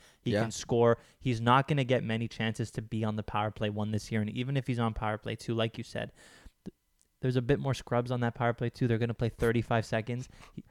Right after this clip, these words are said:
Speaker 1: how many scoring chances does he get on the power play a game? Half of one if he's lucky.
Speaker 2: If that, yeah.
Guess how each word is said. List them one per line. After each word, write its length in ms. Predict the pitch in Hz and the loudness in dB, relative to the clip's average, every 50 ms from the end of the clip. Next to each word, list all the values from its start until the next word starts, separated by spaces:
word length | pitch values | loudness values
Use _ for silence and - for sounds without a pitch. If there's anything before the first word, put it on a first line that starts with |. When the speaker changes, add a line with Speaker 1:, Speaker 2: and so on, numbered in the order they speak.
| _ _ - | _ _ -4
Speaker 1:
how 120 | - 127 | -2 0
many 160 | 131 143 151 139 | 0 2 0 -2
scoring 320 | - - - 127 127 123 | 0 2 2 2 2 2
chances 380 | - - 123 117 - - 113 107 | 2 0 0 0 2 0 -2 0
does 140 | - 110 | -2 -2
he 80 | 110 117 | -2 -2
get 180 | 110 120 113 113 | 0 2 2 2
on 80 | 110 | 2
the 80 | 110 107 | 0 -2
power 260 | - - - 107 110 | -4 -2 0 0 0
play 200 | - - 107 104 | 0 -2 -4 -4
a 20 | |
game? 380 | 98 101 - - 104 101 95 - _ _ _ _ _ | -4 -6 -8 -8 -8 -8 -10 -10 _ _ _ _ _
Half 400 | - - - 117 117 127 - - | -8 -2 0 0 0 0 -2 -8
of 120 | 135 127 | -8 -4
one 200 | 131 135 135 131 | -4 -2 -2 -2
if 100 | 123 - | -2 -4
he's 180 | - 113 110 117 | -4 -6 -6 -4
lucky. 440 | 117 120 127 147 - - 185 185 190 | 0 2 2 2 2 2 0 0 0
Speaker 2:
If 100 | 190 - | -2 -4
that, 240 | - - 71 - - - 123 | -4 -6 -6 -6 -8 -14 -14
yeah. 180 | - - 71 | -12 -10 -10